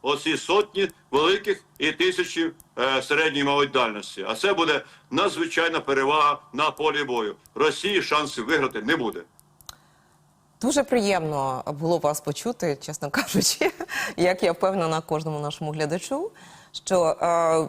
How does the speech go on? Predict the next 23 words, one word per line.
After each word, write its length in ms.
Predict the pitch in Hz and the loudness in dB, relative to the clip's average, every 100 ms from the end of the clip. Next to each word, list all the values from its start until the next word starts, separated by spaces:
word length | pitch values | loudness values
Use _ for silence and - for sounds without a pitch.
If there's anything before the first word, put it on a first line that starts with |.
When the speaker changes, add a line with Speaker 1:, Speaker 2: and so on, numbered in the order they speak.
| - | -2
Speaker 2:
і 200 | - 214 190 | 0 0 0
не 260 | 196 208 | -2 -2
треба 260 | 214 185 156 | 0 -2 -2
тут 140 | 147 | -8
боятися 480 | 139 151 147 151 156 | -4 -2 -2 -4 -6
ескалації, 840 | 156 - 233 320 320 - 240 214 - | -4 0 2 2 -2 -2 0 0 0
е, 360 | 175 175 165 160 | 0 2 0 -2
бо 300 | 156 156 151 | -4 0 0
це 180 | 147 214 | 0 -4
війна, 400 | 180 156 156 196 | -2 -4 -4 -6
і 60 | 160 | -6
дійсно 320 | 151 165 147 | -8 -10 -10
ми 120 | 143 | -8
вже 140 | 147 147 | -6 -8
звикли 320 | 143 175 170 | -8 -4 -2
до 100 | 147 | -2
того, 240 | 151 156 | -6 -8
що 160 | 147 156 | -10 -10
напередодні 600 | 143 147 143 147 139 139 - - - - - | -10 -6 -4 -4 -4 -8 -12 -20 -20 -16 -8
там 180 | 135 | -4
будь-яких 360 | 139 156 170 160 | -2 -2 -2 -2
перемовин, 640 | - 165 170 240 254 208 202 - - - - | 0 2 4 2 2 0 -4 -14 -20 -20 -8
е, 580 | 147 156 156 151 143 | -2 0 2 2 0